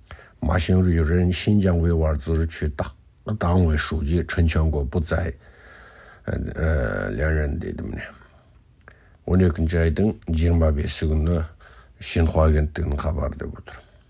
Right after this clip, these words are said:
Енді бұл Машин Руй дегені кім екен?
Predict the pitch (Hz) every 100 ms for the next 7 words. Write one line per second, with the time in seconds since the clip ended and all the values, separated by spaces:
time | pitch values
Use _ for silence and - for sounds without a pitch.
0 | _ _ - - - - - - 135 151
1 | 143 139 123 127 127 135 131 120 101 95
2 | 92 85 - 80 73 - -